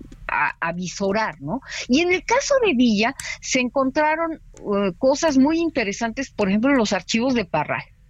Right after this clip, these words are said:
Pero son fuentes donde claramente ahí vemos un Villa, yo diría, mucho más oscuro, ya no es épico, sino es un Villa,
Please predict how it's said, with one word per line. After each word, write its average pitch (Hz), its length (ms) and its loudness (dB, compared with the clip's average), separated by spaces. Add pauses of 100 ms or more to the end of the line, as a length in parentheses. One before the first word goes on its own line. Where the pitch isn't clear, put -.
(500)
Pero 285 460 0
son 269 320 0
fuentes 254 640 0 (260)
donde 170 400 0
claramente 254 800 -2
ahí 254 100 -2
vemos 180 400 -2
un 277 120 4
Villa, 220 340 2
yo 202 180 -2
diría, 175 240 0
mucho 180 280 -2
más 165 340 2
oscuro, 214 600 0
ya 185 180 -2
no 196 180 -2
es - 180 -4
épico, 190 460 -2
sino 160 320 0
es 220 160 -2
un 294 160 4
Villa, 254 400 2